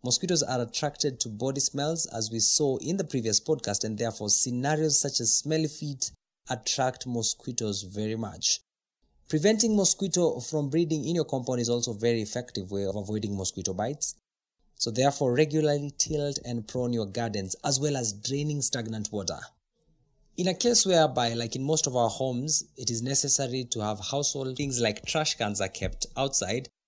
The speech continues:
it's best to drill holes at the bottom to prevent water from accumulating. And if you have any storage water, at least ensure you drain it regularly.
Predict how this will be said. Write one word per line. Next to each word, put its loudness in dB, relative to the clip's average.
it's -2
best 4
to -2
drill -2
holes -2
at -4
the -2
bottom -2
to -6
prevent -4
water -2
from -6
accumulating. -4
And -4
if -8
you 0
have 2
any 0
storage 0
water, -2
at -2
least 4
ensure 4
you 4
drain 2
it -2
regularly. -4